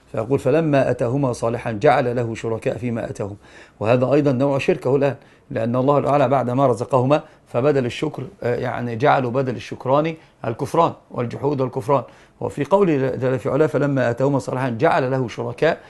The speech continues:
هذه المسألة على الإطلاق، فقد يقع في، فقد تقع على الشرك الأكبر والشرك الأصغر، وقد تكون في الشرك الأكبر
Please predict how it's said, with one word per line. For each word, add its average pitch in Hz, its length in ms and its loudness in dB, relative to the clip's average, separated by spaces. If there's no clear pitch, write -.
هذه 156 180 0
المسألة 131 400 -2
على 156 120 2
الإطلاق، 156 340 0
فقد 127 280 -4
يقع 123 320 0
في، 123 220 -8
فقد 117 460 -6
تقع - 280 -4
على 127 100 -4
الشرك 143 300 -6
الأكبر 131 260 -4
والشرك 156 400 -6
الأصغر، 131 360 0
وقد 127 200 -2
تكون 185 360 -4
في 123 100 -10
الشرك 139 280 -6
الأكبر 151 420 0